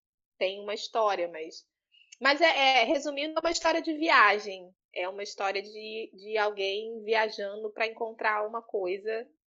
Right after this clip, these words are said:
e passando por vários lugares até chegar nessa coisa.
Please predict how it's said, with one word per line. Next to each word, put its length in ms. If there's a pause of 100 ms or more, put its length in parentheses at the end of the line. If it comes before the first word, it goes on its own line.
(120)
e 140
passando 500 (140)
por 240 (140)
vários 360
lugares 760 (280)
até 220
chegar 560 (260)
nessa 300
coisa. 500